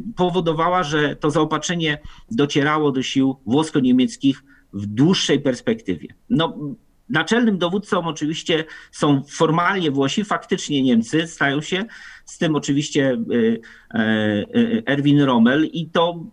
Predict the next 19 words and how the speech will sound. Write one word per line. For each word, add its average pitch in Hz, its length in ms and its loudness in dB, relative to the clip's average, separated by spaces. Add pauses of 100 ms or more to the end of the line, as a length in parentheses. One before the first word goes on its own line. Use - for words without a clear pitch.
on 196 240 2
właściwie 139 400 -2
zaczyna 135 380 -2
decydować. 120 800 -2 (920)
Jego 202 340 2
się 190 140 2
pojawienie 175 760 0
po-, 175 180 -2 (140)
no, 165 140 -2
powoduje 180 500 2
oczywiście 175 420 -4
zmianę 165 400 0
sytuacji, 117 600 -2
dlatego 139 400 0
że 135 160 -2
w - 80 -14
oczywisty 160 500 -6
sposób, 156 460 -4 (460)
mm, 135 260 2